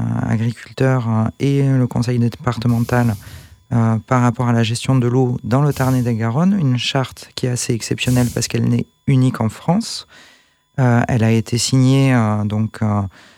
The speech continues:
par, entre autres, la Confédération paysanne et, euh, la F D S E A,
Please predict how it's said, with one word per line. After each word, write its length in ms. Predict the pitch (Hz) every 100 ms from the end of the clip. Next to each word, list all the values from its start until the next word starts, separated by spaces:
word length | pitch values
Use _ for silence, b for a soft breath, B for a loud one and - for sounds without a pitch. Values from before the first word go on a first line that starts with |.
| b b - -
par, 180 | 113
entre 300 | 110 110 -
autres, 340 | 143 147 - 135
la 100 | 113
Confédération 600 | - 110 110 110 - 110
paysanne 520 | 110 113 151 208 208 -
et, 280 | - 196 190
euh, 380 | 131 127 123 120 B B B _
la 160 | 123 127
F 340 | 139 - -
D 460 | 110 98 143 196 220 -
S 440 | 143 - - - _ _
E 180 | 107 101
A, 240 | 110 180